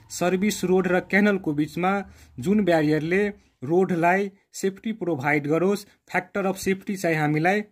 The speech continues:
प्रोभाइड्स गरोस्, जुन डिजाइन पिरियडको लागि रोड बनाएको हुन्छ, त्यो डिजाइन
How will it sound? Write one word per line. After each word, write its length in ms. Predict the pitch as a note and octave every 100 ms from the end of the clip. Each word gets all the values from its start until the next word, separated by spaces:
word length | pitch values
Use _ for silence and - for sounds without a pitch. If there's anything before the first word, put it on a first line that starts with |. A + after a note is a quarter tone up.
| _
प्रोभाइड्स 560 | E3+ C#3+ E3 F3 -
गरोस्, 360 | D#3+ F#3 F#3+ - _ _ -
जुन 280 | A#2+ G#3 G#3+
डिजाइन 380 | G3 F#3+ G3+
पिरियडको 440 | G#3 E3 F3 D#3+ C#3+
लागि 400 | C3+ C#3+ F#3+ G3+ - _ _
रोड 360 | A#2 C#3+ G3+ G#3+
बनाएको 460 | F3+ F3 D#3+ D3 D3+
हुन्छ, 260 | D#3 D#3
त्यो 560 | F#3+ G3+ - _ - F#3+
डिजाइन 460 | F3 E3 F#3 G3+